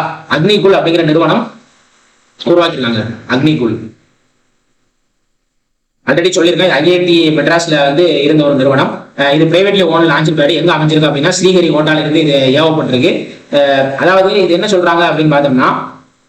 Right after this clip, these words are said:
இதோட ஃபியூவல் ப்ரொபலன்ஸ் என்ன இருக்குன்னு பார்த்தோம்னா, liquid oxygen and aviation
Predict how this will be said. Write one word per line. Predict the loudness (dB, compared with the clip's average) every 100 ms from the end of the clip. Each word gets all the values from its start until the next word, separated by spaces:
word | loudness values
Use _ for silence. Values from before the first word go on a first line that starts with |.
| _
இதோட | 0 2 2 0 -2
ஃபியூவல் | 0 2 0 -2 -10 _ _ _
ப்ரொபலன்ஸ் | -4 0 0 0 0
என்ன | 0
இருக்குன்னு | 0 0 0
பார்த்தோம்னா, | -2 -2 -4 -8 -16 _ -2
liquid | 0 2 2
oxygen | 0 -2 -2 -2 0 -2 -6 -14 -8
and | -2 0 2 0 0 2
aviation | 2 2 0 0